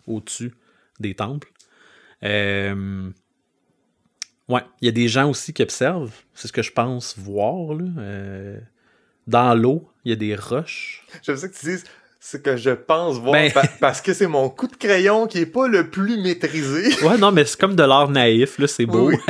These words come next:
Speaker 2: c'est de l'art naïf.
Speaker 1: <laughs> Mais, euh, on, je, je pense reconnaître des gens qui portent des toches de différentes couleurs.
Speaker 2: Ouais.
Speaker 1: OK. Puis, euh, il y a un navire aussi, il y a un, il y a un voilier, puis il y a, il y a comme deux silhouettes qu'on peut voir sur le voilier. Fait qu'il y a des gens qui viennent,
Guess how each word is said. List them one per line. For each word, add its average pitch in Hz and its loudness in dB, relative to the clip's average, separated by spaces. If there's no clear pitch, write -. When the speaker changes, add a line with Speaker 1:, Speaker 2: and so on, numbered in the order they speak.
Speaker 2:
c'est 160 -4
de 170 2
l'art 147 0
naïf. 113 -2
Speaker 1:
<laughs> - -2
Mais, 127 6
euh, 120 -2
on, 120 2
je, 113 -2
je 98 -8
pense 208 -2
reconnaître 123 2
des 107 0
gens 127 -2
qui - -12
portent 107 -2
des 101 -2
toches 131 0
de 107 -4
différentes 135 -4
couleurs. 101 -6
Speaker 2:
Ouais. 117 -2
Speaker 1:
OK. 90 -10
Puis, 135 4
euh, 120 6
il 117 4
y 123 4
a 120 6
un 120 4
navire 123 2
aussi, 110 -6
il 113 -2
y 110 -2
a 101 -2
un, 98 -2
il 104 -4
y 101 -4
a 98 -2
un 101 -2
voilier, 101 -2
puis 117 -12
il - -4
y 98 -2
a, 92 -2
il 98 -8
y 110 -8
a - -10
comme 107 -6
deux 120 -4
silhouettes 104 -6
qu'on - -12
peut 98 -12
voir 95 -6
sur 104 -10
le 92 -6
voilier. 92 -8
Fait 113 -10
qu'il 107 -10
y 101 -8
a 107 -6
des 107 -2
gens 127 -2
qui 139 -8
viennent, 110 -4